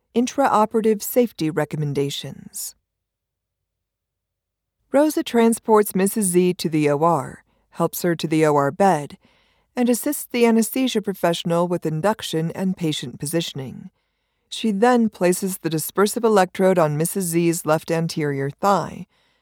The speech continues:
confirms that it is in full contact with the skin, and assists the anesthesia professional with intraoperative warming device placement.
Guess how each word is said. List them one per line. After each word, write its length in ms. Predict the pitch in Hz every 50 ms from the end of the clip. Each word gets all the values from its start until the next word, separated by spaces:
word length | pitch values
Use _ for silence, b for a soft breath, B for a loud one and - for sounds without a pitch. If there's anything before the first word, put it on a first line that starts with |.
| _ _ _
confirms 640 | - 180 175 180 - 180 156 147 156 170 180 -
that 120 | - 156 - -
it 100 | 156 151
is 140 | 160 147 147
in 160 | 139 143 143
full 240 | - 175 185 208 202
contact 560 | - 202 185 185 185 185 190 185 180 - 185
with 160 | 165 160 -
the 80 | - 151
skin, 580 | - - - - 226 214 170 151 135 135 - - _ _ _ _ _ _ _ _ _ _
and 140 | - 220 220
assists 340 | 233 214 - 269 277 - -
the 180 | - 226 208 196
anesthesia 600 | 202 214 233 214 - - - 254 247 - 202 180
professional 680 | - 175 - - 160 156 - - - 147 151 165 175
with 140 | 175 160 - -
intraoperative 800 | - 180 180 - 208 - - 160 156 - - 170 170 170 165 -
warming 320 | 160 156 156 165 175 185 185
device 420 | 190 175 - 147 143 139 - -
placement. 720 | - - 180 170 165 - - - 147 - - - - -